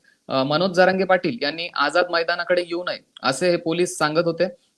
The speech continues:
परंतु जर अध्यादेश निघाला नाही, तर आझाद मैदानाकडे जाणारच, यावर मनोज जरांगे पाटील ठाम असल्याचं आता बोललं जातंय. पुढची बातमी पाहूयात.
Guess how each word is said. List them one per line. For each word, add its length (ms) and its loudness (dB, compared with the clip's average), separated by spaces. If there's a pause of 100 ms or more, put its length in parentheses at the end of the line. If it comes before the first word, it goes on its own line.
(100)
परंतु 560 0
जर 240 4
अध्यादेश 600 4
निघाला 320 4
नाही, 160 -2
तर 320 0
आझाद 300 2
मैदानाकडे 520 0
जाणारच, 460 -2
यावर 240 0
मनोज 300 -4
जरांगे 240 2
पाटील 320 -4 (100)
ठाम 240 -2
असल्याचं 320 0
आता 160 -2
बोललं 320 -2
जातंय. 260 -8 (1000)
पुढची 240 0
बातमी 240 4
पाहूयात. 300 6